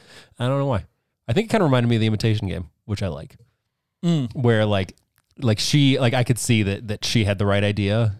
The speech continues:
Speaker 1: and that the, the other people just kinda didn't get it, you
Speaker 2: Th-,
Speaker 1: know?
Speaker 2: that's one of the bigger criticisms from people who are more in the know of, like, events is that it, like, maybe, like, uh, incorrectly portrayed how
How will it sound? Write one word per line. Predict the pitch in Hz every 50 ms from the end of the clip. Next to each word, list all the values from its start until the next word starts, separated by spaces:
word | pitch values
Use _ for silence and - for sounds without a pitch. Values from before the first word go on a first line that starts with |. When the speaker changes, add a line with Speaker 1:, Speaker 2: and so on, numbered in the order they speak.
| - _
Speaker 1:
and | - 90 87 87
that | 87 90 - - _
the, | 123 104 98 90 - - -
the | - 87
other | 87 87 87
people | - 98 87 - 87
just | 85 - - -
kinda | - 101 87
didn't | 80 85 85 87
get | 82 90 90 92
it, | 95 - - _ _ _ _ _ - - - - - -
you | 104 98
Speaker 2:
Th-, | 107 101
Speaker 1:
know? | 107 - - _ _ 143
Speaker 2:
that's | 147 156 214 - -
one | 233 226 208 208 196
of | 170 139
the | 131 135
bigger | 131 127 120 127 123 117 135 131 123
criticisms | - - - 123 117 110 120 123 - - 139 135 139 151 151 147 147
from | - - 135 127 120 120
people | 117 - 143 135 - 139 135 120
who | 123 135
are | 127 113
more | 110 110 120 117 113 113 123 131 139
in | - - 156 143 147
the | 147 143
know | 143 143 143 143 147 151 165 165 170 185 -
of, | 143 139 131 135
like, | 147 143 139 139 - -
events | 160 139 147 151 156 170 180 - - - -
is | 135 127 127 127
that | 123 139 135 123 - -
it, | - 147 135 - - _
like, | - 147 139 135 131 131 - - 147 - _
maybe, | - 143 143 147 165 202 202 214 190 156
like, | 143 131 123 120 - - - _ _ _ _ _ _ _ _ _ _ _ _ _ _ _ _ _ _
uh, | - 139 127 123 120 117 113 113 - _
incorrectly | 151 147 156 160 - - 156 147 135 131 - 139 131
portrayed | 120 - 127 117 - - - 127 120 120 117 117
how | 123 - - 127 120 117 113 113 110 110 110 110 110 110